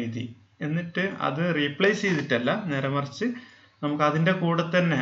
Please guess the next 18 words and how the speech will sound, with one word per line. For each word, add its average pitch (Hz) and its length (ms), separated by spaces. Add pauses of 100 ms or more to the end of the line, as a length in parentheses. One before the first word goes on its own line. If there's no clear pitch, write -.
അതിൻ്റെ 139 260 (340)
ചേർന്നിട്ട് 147 540 (200)
ഒരു 139 160
കാര്യം 131 280
കൂടി 127 200
എഴുതുകയാണ് 120 380 (100)
വേണ്ടത്, 110 340 (220)
അല്ലെങ്കിൽ 127 280
അടുത്ത 123 280
ലൈനുകളിൽ 123 580 (340)
പുതിയ 131 200 (100)
കാര്യങ്ങൾ 120 380
എഴുതുകയാണ് 113 400
വേണ്ടത്. 104 280
അങ്ങനെയാണെങ്കിൽ 151 720 (540)
നമ്മൾ 160 280
ഈ, 170 40 (640)
ഈ - 20